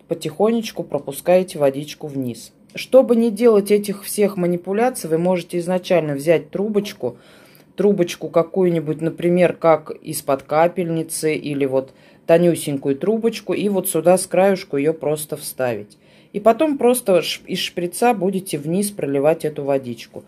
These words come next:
То есть придумать можно очень много способов, как пропустить воду вниз, чтобы верх был сухой. И также водичка у вас, вот вы нальёте до, до этого уровня,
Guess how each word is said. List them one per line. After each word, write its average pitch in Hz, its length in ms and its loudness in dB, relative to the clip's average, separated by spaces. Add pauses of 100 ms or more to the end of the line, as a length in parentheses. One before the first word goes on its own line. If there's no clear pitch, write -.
(180)
То 175 80 0
есть 175 160 -2
придумать 185 460 2
можно 175 300 2
очень 175 260 0
много 151 240 0
способов, 156 580 -4
как 151 360 0 (520)
пропустить 151 580 -4
воду 156 320 4
вниз, 196 480 -2 (380)
чтобы 147 380 0
верх 190 340 0
был 139 260 -2
сухой. 120 600 -8 (240)
И 151 100 -6
также 151 380 2
водичка 147 540 -2
у - 20 -2
вас, 143 240 0
вот 131 140 -8
вы 147 100 -4
нальёте 147 480 -2
до, 135 360 4
до 143 120 0
этого 139 320 0
уровня, 156 480 -2